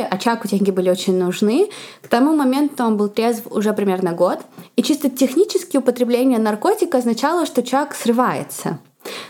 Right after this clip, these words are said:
Но тогда Л С Д, на Л С Д так не смотрели, Чак уж точно этого не знал. Ему просто нужны были деньги, и он записался добровольцем. И, друзья, его жизнь изменилась.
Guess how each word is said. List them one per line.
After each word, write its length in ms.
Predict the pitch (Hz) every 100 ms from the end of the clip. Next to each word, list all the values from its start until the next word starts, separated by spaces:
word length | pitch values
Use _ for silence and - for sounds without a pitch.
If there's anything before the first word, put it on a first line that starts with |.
| - _
Но 140 | 233 311
тогда 320 | 285 254 294
Л 140 | 277
С 40 | 247
Д, 380 | 247 277 262 -
на 160 | 220 220
Л 120 | 240
С 40 |
Д 120 | 240 240
так 200 | 214 202
не 40 |
смотрели, 680 | 196 196 240 311 381 339 294
Чак 280 | - 247 247
уж 80 | -
точно 320 | 226 226 202
этого 220 | 196 190
не 160 | 180 180
знал. 380 | 202 220 359 392 - - -
Ему 160 | 330
просто 300 | 370 294 302
нужны 280 | 254 220 240
были 200 | 220 196
деньги, 400 | 202 311 381 254
и 40 |
он 100 | 269
записался 500 | 254 233 196 240 247
добровольцем. 720 | 208 196 202 180 147 - 170 - - _ _
И, 80 | 254
друзья, 460 | 240 214 170 170 - _ _
его 240 | 196 185 180
жизнь 440 | 202 247 254 254 -
изменилась. 760 | 185 185 175 151 139 - -